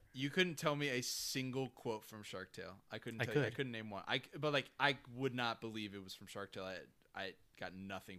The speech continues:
Speaker 1: for, I
Speaker 2: You
Speaker 1: saw
Speaker 2: gotta,
Speaker 1: that movie.
Speaker 2: you
Speaker 1: It's,
Speaker 2: gotta
Speaker 1: I
Speaker 2: watch some better movies, but
Speaker 1: They got a, they got a great cast too
Speaker 2: there's a
Speaker 1: in that
Speaker 2: fish
Speaker 1: movie.
Speaker 2: that looks like Martin Scorsese in this
Speaker 1: That is
Speaker 2: movie.
Speaker 1: true.
Speaker 2: Come on.
Speaker 1: That is true, and he was
Speaker 2: And
Speaker 1: in there
Speaker 2: Robert
Speaker 1: co-
Speaker 2: De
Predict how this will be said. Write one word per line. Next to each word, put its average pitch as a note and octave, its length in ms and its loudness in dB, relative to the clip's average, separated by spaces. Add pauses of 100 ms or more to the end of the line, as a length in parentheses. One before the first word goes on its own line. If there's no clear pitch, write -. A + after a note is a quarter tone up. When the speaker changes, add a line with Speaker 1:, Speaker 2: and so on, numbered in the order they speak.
Speaker 1:
for, - 100 -8
I B2+ 60 4
Speaker 2:
You D3 60 6
Speaker 1:
saw D#3+ 180 6
Speaker 2:
gotta, E3+ 140 8
Speaker 1:
that F2+ 120 0
movie. F2 200 -8
Speaker 2:
you G2 340 -10
Speaker 1:
It's, A#2+ 60 0
Speaker 2:
gotta A#2 180 6
Speaker 1:
I - 20 4
Speaker 2:
watch G#2+ 220 2
some G#2+ 100 -4
better G#2 180 -4
movies, A2 380 -2
but G#2+ 160 0
Speaker 1:
They C4 100 10
got B3+ 140 8
a, - 140 -2
they F3+ 100 4
got A#3 140 6
a C3 40 2
great A2+ 200 0
cast G2 400 -2
too C#3+ 120 0
Speaker 2:
there's C#3+ 220 4
a C#3+ 40 4
Speaker 1:
in - 40 2
that - 80 -2
Speaker 2:
fish C#3 300 8
Speaker 1:
movie. C3+ 60 12
Speaker 2:
that B2 120 10
looks B2 240 8
like A#2 160 10
Martin B2 300 10
Scorsese A2+ 760 10
in G2 100 2
this G2 120 2
Speaker 1:
That F#2+ 120 2
is G#2+ 40 6
Speaker 2:
movie. G2+ 180 4
Speaker 1:
true. - 120 -2
Speaker 2:
Come A#2+ 180 12
on. G#2+ 440 12
Speaker 1:
That G#2 120 -4
is G#2 220 -2
true, G#2+ 240 -2
and G#2 80 -4
he A#2 100 -2
was A#2+ 100 2
Speaker 2:
And D3 120 10
Speaker 1:
in C#3 40 4
there D3+ 100 12
Speaker 2:
Robert C#3 260 12
Speaker 1:
co- C#3+ 80 12
Speaker 2:
De C3+ 40 10